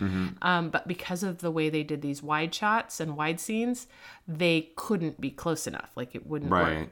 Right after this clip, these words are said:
Speaker 2: So Halle had to learn how to do that herself. Um, I also think that it's funny, all of those people who die in that scene,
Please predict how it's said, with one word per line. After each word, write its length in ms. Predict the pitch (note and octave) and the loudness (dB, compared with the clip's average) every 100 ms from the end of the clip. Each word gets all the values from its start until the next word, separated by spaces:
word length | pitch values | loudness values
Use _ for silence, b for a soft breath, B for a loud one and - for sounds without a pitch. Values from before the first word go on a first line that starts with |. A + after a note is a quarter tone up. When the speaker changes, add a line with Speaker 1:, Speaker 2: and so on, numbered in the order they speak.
| - | -6
Speaker 2:
So 380 | - G3 F3 D#3+ | 0 4 4 4
Halle 420 | - F3+ F3 D#3+ | 8 8 8 4
had 160 | D#3+ | 0
to 80 | D#3 | -4
learn 300 | D3+ D3 C#3+ | -4 -4 -6
how 160 | C#3 D3 | -4 -4
to 100 | C#3+ | -4
do 180 | D3 C3 | -6 -4
that 160 | C3 | -6
herself. 520 | - - - - - - - B B B B B | -8 -8 -8 -8 -16 -20 -20 B B B B B
Um, 600 | F3+ F3+ E3 C#3+ C3 D#3+ _ _ _ - - | 6 8 8 4 -2 -10 _ _ _ -2 2
I 120 | - | 4
also 500 | - G3+ A3+ G#3 F#3+ - - | 4 4 4 4 2 -4 -12
think 300 | - F#3+ F#3 | -2 0 0
that 260 | F3+ E3 - - | 0 0 -2 -4
it's 220 | C#3 - | -4 0
funny, 340 | F#3+ F#3 F3 - | 2 2 2 4
all 180 | F#3 G#3 | 6 6
of 80 | F#3+ | 4
those 200 | F#3+ F3 | 0 -2
people 360 | - F3 G3+ F#3 | -4 -4 -2 0
who 160 | F3 | -2
die 580 | D3 D3+ C#3 D3+ F#3 G#3+ _ _ _ | 0 0 2 2 0 -6 _ _ _
in 260 | F3 F3 E3+ | 0 2 2
that 200 | D#3 - | 0 0
scene, 340 | D#3+ D#3+ G#3+ | -2 -2 -2